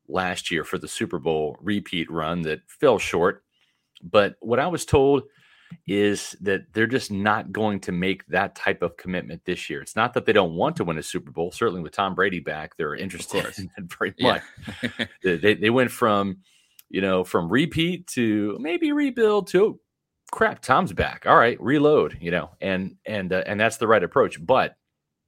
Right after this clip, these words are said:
Speaker 1: we were told that, that they're not gonna be able to bring everybody back. And the reason for that is, is you've got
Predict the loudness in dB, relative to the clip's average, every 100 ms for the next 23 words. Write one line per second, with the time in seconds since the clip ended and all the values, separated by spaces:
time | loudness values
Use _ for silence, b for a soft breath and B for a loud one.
0 | _ _ _ _ -20 b b b b b
1 | _ -16 -4 0 2 2 4 4 4 4
2 | 4 4 0 _ _ -4 -2 -2 -4 2
3 | 2 4 2 0 -4 -2 -4 -2 -4 -6
4 | -8 -6 -6 -6 -8 -10 -12 -4 0 2
5 | 0 -2 -2 2 2 2 0 -4 -8 -8
6 | -8 -8 -6 0 0